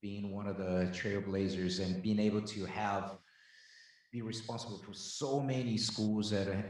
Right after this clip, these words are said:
able to help out so many people out and change so many lives.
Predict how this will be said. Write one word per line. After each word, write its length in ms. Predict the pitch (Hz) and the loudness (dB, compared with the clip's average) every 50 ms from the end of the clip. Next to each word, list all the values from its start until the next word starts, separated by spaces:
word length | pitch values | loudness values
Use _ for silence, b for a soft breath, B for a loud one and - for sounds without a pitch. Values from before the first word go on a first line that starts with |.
| - - - | -6 -6 -2
able 220 | 117 113 104 113 | 0 2 4 4
to 300 | 107 110 104 98 104 107 - - - - _ - | 4 4 4 2 2 0 -2 -6 -12 -14 _ -10
help 320 | - - 127 127 117 123 | -4 2 6 6 6 8
out 260 | 123 120 113 - - | 6 4 2 2 -2
so 300 | - - - - 147 143 | -4 -4 6 6 8 8
many 180 | 143 135 123 113 | 8 6 4 4
people 380 | - 120 120 113 - 107 101 | 2 2 0 2 2 2 2
out 280 | 104 104 101 101 104 101 | 4 4 4 4 2 2
and 120 | 95 95 98 | 2 0 -2
change 320 | - - 113 104 98 - | -2 -2 -2 -2 -2 0
so 120 | - 113 107 | -2 0 0
many 200 | 110 110 107 107 | 2 2 2 2
lives. 560 | 98 104 101 101 98 98 95 - - - | 2 2 2 2 2 2 0 -4 -6 -8